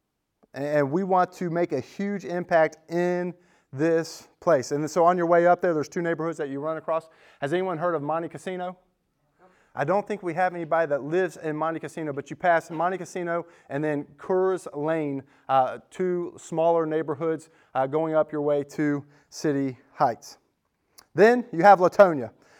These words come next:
Now, Latonia is divided up into four different neighborhoods, and just for the sake of time, uh, just understand there's about nine thousand people that live here. So we live across from a place called The Terrace. The Terrace has about four hundred housing units,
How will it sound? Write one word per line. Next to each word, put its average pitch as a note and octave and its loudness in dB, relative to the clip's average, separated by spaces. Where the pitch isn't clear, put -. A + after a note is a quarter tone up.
Now, D#3+ 6
Latonia G#3 -4
is C#3+ -6
divided F3 4
up F#3 2
into D#3 -4
four F#3 2
different F3 0
neighborhoods, F#3 0
and D3 0
just D#3+ -2
for F3+ -2
the D#3 0
sake F#3 2
of D#3 -6
time, F3+ 2
uh, D3 4
just D3 -4
understand E3 0
there's D3+ 2
about C3+ -2
nine D3 -2
thousand F3+ 0
people C#3 -6
that C#3 -2
live C#3+ -2
here. A2+ -12
So D#3+ 0
we F3+ 2
live G3 2
across F3+ 0
from E3 -2
a D3+ 2
place F3 0
called E3+ 0
The C3 -4
Terrace. G3+ 0
The C#3+ -8
Terrace G3+ -2
has E3+ -2
about C#3+ -2
four F#3 -2
hundred E3+ -6
housing C#3+ 0
units, A2+ -14